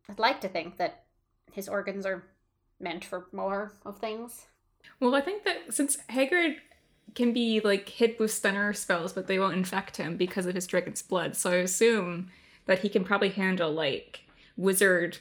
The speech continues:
Speaker 2: alcohol a bit better than wizards, 'cause I'm sure it wouldn't, he probably has a bigger liver, or he's able to dilute the alcohol better.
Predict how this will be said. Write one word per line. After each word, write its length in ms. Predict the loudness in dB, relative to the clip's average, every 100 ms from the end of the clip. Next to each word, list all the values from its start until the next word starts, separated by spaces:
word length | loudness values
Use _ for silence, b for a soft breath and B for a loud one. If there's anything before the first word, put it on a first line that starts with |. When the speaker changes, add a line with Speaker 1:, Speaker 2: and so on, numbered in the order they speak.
| 0
Speaker 2:
alcohol 800 | 2 2 0 0 2 2 -2 -6 _ _ -8
a 80 | 2
bit 240 | 2 4
better 340 | 4 6 6
than 380 | 6 2 0 -6 0
wizards, 520 | 0 2 0 0 -4
'cause 420 | -6 -4 -4 -6 -4
I'm 220 | -4 -4 -8
sure 440 | 2 4 4 2 0
it 200 | 0 2
wouldn't, 340 | 0 0 -4
he 80 | -2
probably 200 | 0 0
has 100 | -2
a 40 |
bigger 300 | -4 0 2
liver, 360 | 4 4 4 4
or 80 | 4
he's 180 | 2
able 220 | 2 0 0
to 120 | -2
dilute 340 | -4 -8 -6
the 80 | -2
alcohol 400 | -2 -2 -6 -4
better. 420 | -2 -2 -2 -6